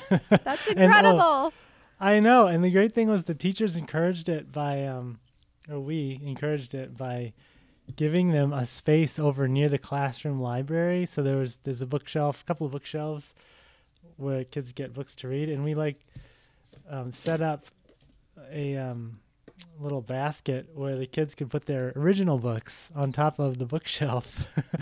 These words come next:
Speaker 1: So these were options. For, their own books were options for them to go and re-, take down and read for reading times.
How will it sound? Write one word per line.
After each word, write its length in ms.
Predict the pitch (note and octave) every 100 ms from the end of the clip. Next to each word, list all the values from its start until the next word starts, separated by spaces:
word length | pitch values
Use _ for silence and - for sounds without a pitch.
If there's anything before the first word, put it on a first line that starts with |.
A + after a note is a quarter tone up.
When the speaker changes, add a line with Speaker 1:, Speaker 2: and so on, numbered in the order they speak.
| - - E3+
Speaker 1:
So 180 | - F3+
these 300 | E3 G3+ F#3
were 120 | F3
options. 680 | E3 E3 - - C#3 B2+ -
For, 100 | D#3+
their 300 | C#3+ C#3+ D3+
own 220 | D#3 F3
books 280 | E3 D#3 -
were 100 | C#3
options 440 | C3+ C3+ - C3+
for 80 | B2
them 200 | A#2+ A#2+
to 100 | A2+
go 240 | B2+ B2+ B2+
and 160 | A#2+
re-, 160 | B2 C#3
take 240 | - C3+
down 200 | C#3+ C3
and 120 | A#2+ A#2+
read 320 | B2+ A#2+ A2+ - - -
for 160 | - B2+
reading 300 | B2+ B2 A#2
times. 520 | - A#2+ F3 D#3 -